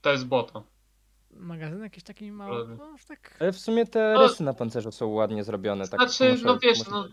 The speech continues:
Speaker 2: Tak,
Speaker 1: dla
Speaker 2: ale po
Speaker 1: mnie
Speaker 2: prostu stopień
Speaker 1: wygląda dość średnio.
Speaker 2: Jak dla mnie po prostu krawędzie powinny być wszystkie trochę bardziej poprawione, a te rysy, jak, i tym kolorem, które są rysy, a rysy kolorem jaśniej.
Speaker 1: Ogólnie też się bałem, że to będzie tak ogólnie wszystkie, ale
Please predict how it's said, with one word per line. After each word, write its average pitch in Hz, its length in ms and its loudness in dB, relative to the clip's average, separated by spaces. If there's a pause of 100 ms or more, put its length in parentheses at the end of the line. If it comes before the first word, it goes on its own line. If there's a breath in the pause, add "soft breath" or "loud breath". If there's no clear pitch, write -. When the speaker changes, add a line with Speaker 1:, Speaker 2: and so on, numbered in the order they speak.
(120)
Speaker 2:
Tak, 269 140 -4
Speaker 1:
dla 202 140 6
Speaker 2:
ale 214 80 6
po 208 60 -2
Speaker 1:
mnie 208 140 0
Speaker 2:
prostu 208 220 -2
stopień 202 240 -8
Speaker 1:
wygląda 202 320 -4
dość - 360 -8
średnio. 117 500 -2 (580)
Speaker 2:
Jak 170 140 -14
dla 220 140 -6
mnie 233 180 -10
po - 60 -16
prostu 208 760 -8
krawędzie 214 340 -10
powinny 151 220 -12
być 143 100 -18
wszystkie - 300 -14
trochę 147 180 -14
bardziej 135 300 -14
poprawione, 147 480 -10 (340)
a 170 100 -12
te 180 120 -4
rysy, 196 300 -6
jak, 175 200 -4 (340)
i 196 160 -16
tym 247 220 -8
kolorem, 202 260 -4
które 180 140 -8
są 170 160 -8
rysy, 214 360 -8 (400)
a 160 120 -10
rysy 208 260 -6
kolorem 185 300 -6
jaśniej. - 280 -10 (1200 loud breath)
Speaker 1:
Ogólnie 214 300 2
też 196 160 -6
się 196 140 -4
bałem, 196 300 6
że 190 60 -6
to 190 120 -4
będzie 185 240 -2
tak 185 160 -2
ogólnie 214 340 0
wszystkie, 165 460 0
ale 190 220 2